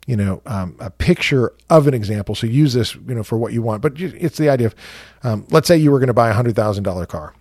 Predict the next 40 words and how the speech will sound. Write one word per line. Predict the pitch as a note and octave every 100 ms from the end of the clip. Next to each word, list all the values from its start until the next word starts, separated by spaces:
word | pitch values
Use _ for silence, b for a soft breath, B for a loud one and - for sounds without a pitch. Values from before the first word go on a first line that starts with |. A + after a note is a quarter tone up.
| _ -
Um, | G#2+ G#2 G2+
and | C3
you | A2+
said, | A2+ G2
"Hey, | D#3 A2
I | -
don't | D3+
wanna | E3+ C3
buy | B2+
a | A#2
hundred | A#2
thousand | A2 A2 G2+
dollar | G#2 G2+ G2
car. | G#2
I'm |
gonna | G#2 A2
buy | G2
a | F#2
sixty | D#3+ B2+ B2
thousand | A#2 A2 G#2+
dollar | G#2 G#2
car. | - G2
What | G#2+
do | D3
I | C#3+
do | A#2
with | A2+
that | A2
extra | G#2 - G2
forty | - C#3+ C3+
thousand | A2+ G#2+ G#2
dollars | G2+ G2+ G2
that | G2
I |
was | F#2 F#2
gonna | F#2+
spend | - F3+
on | E3+
a | C3
car?" | - G2+ G2+